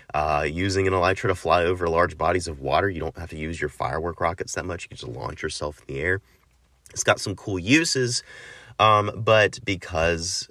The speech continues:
uh, again, those uses are very niche, uh, nobody hardly ever uses the trident, and it really is not as good as the other weapons once all the up-,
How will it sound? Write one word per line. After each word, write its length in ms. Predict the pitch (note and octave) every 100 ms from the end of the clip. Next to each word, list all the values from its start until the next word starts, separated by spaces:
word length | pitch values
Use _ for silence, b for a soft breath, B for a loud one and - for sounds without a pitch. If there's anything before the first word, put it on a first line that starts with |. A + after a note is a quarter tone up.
| -
uh, 140 | - -
again, 480 | D2 D#2 F2+ E2+
those 260 | D#2+ D#2+ D#2
uses 560 | D2+ E2 - D#2+ D#2+ -
are 140 | D#2 D2+
very 320 | D#2 D#2 D2
niche, 640 | D2 F2+ A#2+ B2 - - b b b b _ - -
uh, 200 | - C#2
nobody 360 | B1+ B1 D#2+ D#2+
hardly 420 | D2 F2+ F2+ G#2
ever 160 | G#2+ G#2
uses 420 | G2 D3 B2+ E2
the 100 | D#2
trident, 480 | - C#2 C2+ C2+ -
and 160 | D2 D#2+
it 100 | C2+
really 320 | D#2 F#2 G2
is 160 | D#2+
not 240 | - D2 D2+
as 160 | D2+
good 240 | F2 D2 D2+
as 140 | D#2
the 120 | D2+
other 200 | C#2 D2
weapons 500 | D2 A2+ G#2 D#2+ D#2+ - -
once 260 | D2+ D2 -
all 280 | D2+ D2
the 160 | D2 D2+
up-, 160 | C#2+